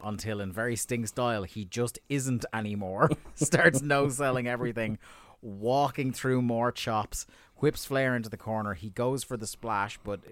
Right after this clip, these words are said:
the wily veteran Flair just sticks an elbow up to cut him off. Uh,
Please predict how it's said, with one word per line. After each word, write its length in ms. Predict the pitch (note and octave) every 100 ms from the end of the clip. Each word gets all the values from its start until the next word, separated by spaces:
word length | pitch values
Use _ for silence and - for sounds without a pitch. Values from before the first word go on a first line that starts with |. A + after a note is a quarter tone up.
| G2+
the 80 | F#2+
wily 420 | G2 G#2 A#2 A#2
veteran 380 | G2+ A2 F#2 G2+
Flair 420 | F#2 A2 G#2 G2
just 300 | F#2 F2+ -
sticks 400 | - - B2 -
an 80 | B2
elbow 500 | G#2+ G#2+ G#2 F#2 E2+
up 200 | E2 -
to 80 | -
cut 200 | - G2
him 120 | F2+
off. 360 | F2 F#2 - - _ - - - _ _ -
Uh, 360 | G2+ F#2 F#2